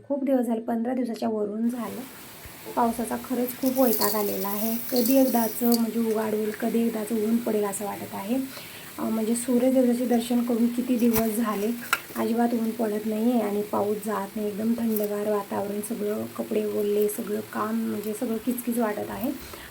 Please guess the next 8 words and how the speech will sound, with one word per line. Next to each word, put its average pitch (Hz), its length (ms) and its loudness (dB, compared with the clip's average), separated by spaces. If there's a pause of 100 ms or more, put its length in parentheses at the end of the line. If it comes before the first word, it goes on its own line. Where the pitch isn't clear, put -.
आता 240 160 -2
नको 233 260 4
वाटत 208 300 4
आहे 202 100 -2
पाऊस, 220 460 4 (340)
खरं 247 200 0
डोक्यात 226 380 0
बसलं. 214 320 -6